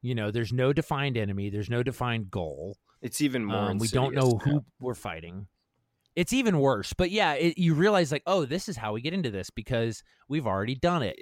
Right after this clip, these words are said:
Speaker 2: There's an el-, there's an element to this that's like, "Oh, it was just a bunch of miscommunications and mistakes." And it's like, "N-, I don't think so. I think it was willful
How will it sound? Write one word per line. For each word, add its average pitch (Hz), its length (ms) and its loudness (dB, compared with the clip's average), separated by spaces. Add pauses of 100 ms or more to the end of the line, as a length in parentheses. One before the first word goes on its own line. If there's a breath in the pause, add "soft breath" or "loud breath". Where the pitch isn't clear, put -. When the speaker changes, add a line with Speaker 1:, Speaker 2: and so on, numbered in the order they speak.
Speaker 2:
There's 147 360 4
an 147 120 2
el-, 143 220 0
there's 131 200 0
an 127 140 -4
element 131 400 0
to 117 80 -8
this 117 180 -2
that's 110 160 -10
like, 110 160 0
"Oh, 143 220 4
it - 20 0
was 110 140 -2
just - 220 -2
a 101 40 -4
bunch 131 300 -2
of 104 60 -2
miscommunications 120 880 -2
and 107 80 -6
mistakes." 120 580 -2
And 110 80 -2
it's 104 120 -6
like, 107 180 -4
"N-, 110 200 -10
I 139 100 -2
don't 170 200 -4
think 190 160 0
so. 95 240 0
I 98 100 -4
think 147 140 -2
it 143 60 2
was 113 220 -2
willful 139 960 0